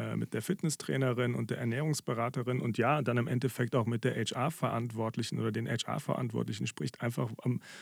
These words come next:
sozusagen eine, eine gemeinsame Sensibilität, ähm, dafür zu haben und nicht sozusagen diese einzelnen, ähm, Branchen so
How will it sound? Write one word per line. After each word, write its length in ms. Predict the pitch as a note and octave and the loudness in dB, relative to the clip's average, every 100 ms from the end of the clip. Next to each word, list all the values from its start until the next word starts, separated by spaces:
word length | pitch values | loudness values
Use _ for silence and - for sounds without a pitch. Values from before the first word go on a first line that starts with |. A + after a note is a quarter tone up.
| - | -6
sozusagen 680 | - B2+ - G#2+ A#2+ B2 A#2+ | 0 2 4 6 6 6 4
eine, 100 | A#2+ | 4
eine 140 | A#2 A2 | 4 4
gemeinsame 680 | A2+ A2 D3+ D3 B2+ B2 A2+ | 2 4 6 6 4 2 2
Sensibilität, 1120 | G#2+ B2 A#2 G#2 A2 G#2+ - C3 D#3 - - - | 2 2 0 0 0 0 4 6 6 4 -2 0
ähm, 240 | B2+ B2 | 2 2
dafür 280 | A#2 A2+ - | 2 0 0
zu 200 | - A#2+ | 2 2
haben 260 | A2 B2 B2 | 2 4 4
und 80 | |
nicht 160 | A2 A2+ | 4 2
sozusagen 460 | - - A2+ A2+ G#2+ | -2 -2 0 0 0
diese 220 | G#2+ A#2 | 0 2
einzelnen, 760 | A#2+ B2+ - B2+ B2 A#2 A#2 B2 | 4 4 4 4 6 6 4 4
ähm, 360 | A#2+ A2+ G#2+ - - - - | 2 4 2 0 -12 -20 -14
Branchen 560 | - C3+ A#2+ C#3 C3+ B2+ | -4 2 6 8 8 6
so 320 | A2 A#2+ C3+ | 6 2 0